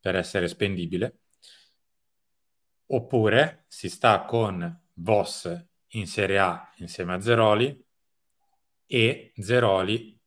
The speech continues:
e solo Zeroli per la Champions League. Quindi questi sono gli scenari. Ora, il Milan credo che si prenderà qualche ora anche per capire, dopo gli ultimi esami di Benacer, come sarà e quanto sarà grave il danno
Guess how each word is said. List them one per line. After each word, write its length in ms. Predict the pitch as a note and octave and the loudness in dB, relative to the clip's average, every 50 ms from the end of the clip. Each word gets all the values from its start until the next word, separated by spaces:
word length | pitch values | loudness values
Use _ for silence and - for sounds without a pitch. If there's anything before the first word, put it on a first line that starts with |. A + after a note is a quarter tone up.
| _ _ | _ _
e 120 | - G#2+ | -18 -16
solo 460 | - - - - B2 F#2+ F#2 F2+ F2 | -14 -10 -8 -6 -4 -2 -2 -2 -4
Zeroli 520 | F2 F#2 A#2 A#2+ G#2 F2 E2 E2 F2 G2+ - | -4 -2 0 0 0 0 -2 -4 -6 -8 -10
per 220 | - _ - G2+ F#2+ | -10 _ -8 -4 -4
la 100 | F#2 E2+ | -4 -6
Champions 440 | - F#2 E2+ E2 - F#2 F2 E2+ | -6 -8 -10 -8 -6 -6 -8 -8
League. 440 | F2+ D2 C#2+ D2+ - F2 E2+ - _ _ _ _ _ _ _ _ _ _ | -10 -14 -14 -12 -10 -10 -10 -12 _ _ _ _ _ _ _ _ _ _
Quindi 680 | - G2+ F2+ F2 F#2 F#2+ F2+ F2 E2 E2 D#2+ D#2+ E2 D#2+ | -12 -10 -8 -6 -4 -4 -4 -4 -4 -6 -8 -8 -8 -4
questi 260 | - C#3+ C#3 C#3 C#3+ | -2 -2 -2 -2 -4
sono 220 | - C3+ B2+ A#2+ | -6 -4 -2 0
gli 100 | A#2+ A2 | 0 0
scenari. 440 | - - A#2+ A#2 A2+ G#2 F2+ F2 E2+ _ - - _ _ _ | -2 -4 -4 -2 -2 -2 -4 -4 -8 _ -18 -20 _ _ _
Ora, 320 | - B2+ A2+ G2 F2+ F#2 - - | 0 2 2 2 2 0 -4 -6
il 100 | A2 A2+ | -4 -2
Milan 240 | A#2 A#2+ A2+ G#2+ G2+ | 0 2 2 0 0
credo 240 | G2+ A#2+ A2 G#2+ F#2+ | 0 0 0 0 0
che 80 | G#2+ | -2
si 160 | F#2 - A2+ | -4 -8 -4
prenderà 400 | - A2 G#2 G#2+ A2 A2+ A2+ G#2 | -2 0 0 2 4 4 4 4
qualche 280 | - G#2+ G#2 F#2 - - | 4 2 0 2 2 2
ora 160 | A#2 A2 G2+ G2 | 2 2 2 2
anche 180 | G2 F#2+ G2 - | 0 -2 -6 -6
per 120 | - G2 | -6 -4
capire, 360 | - G2+ F#2 - A2+ G2+ F#2 | -4 -4 -4 -2 -2 -2 0
dopo 240 | F2+ F#2 F2 - F#2+ | -2 -2 -4 -4 -6
gli 40 | F#2 | -6
ultimi 640 | F#2+ F#2 - - F#2+ F#2+ G2 F#2 F#2 F2+ F2+ F2+ F2+ | -6 -8 -10 -10 -10 -8 -6 -4 -4 -4 -4 -6 -6
esami 320 | F2+ F#2+ G2+ G2 F#2+ F#2+ | -6 -4 -4 -2 -2 -2
di 80 | F#2 F2+ | -4 -2
Benacer, 580 | F2+ F#2+ F#2+ F#2+ - - A2+ G2 F#2 E2+ E2+ _ _ _ - - _ _ _ _ _ _ | -2 -2 -4 -4 -2 0 2 2 2 2 -2 _ _ _ -20 -20 _ _ _ _ _ _
come 380 | - - - B2+ A#2 G#2+ G2 F#2+ | -8 0 2 4 4 4 2 -2
sarà 420 | - - G2 F#2+ G2+ G#2 F#2+ F#2+ F2 | -2 0 2 4 4 4 4 2 0
e 80 | E2 | -2
quanto 360 | - - - G#2 G2 F2+ F#2 E2+ | -4 -2 -2 -2 -2 -2 -6 -6
sarà 320 | - - G2+ G2 F2+ F2+ | -4 -2 0 0 0 0
grave 340 | F2 G2 G2 F#2 F2+ E2+ E2+ | 0 2 2 2 2 0 -2
il 80 | E2+ | -4
danno 520 | E2+ G2 F#2 F#2 F2+ F2+ F#2 F#2 F2+ - | -2 -2 -4 -4 -4 -4 -6 -6 -8 -8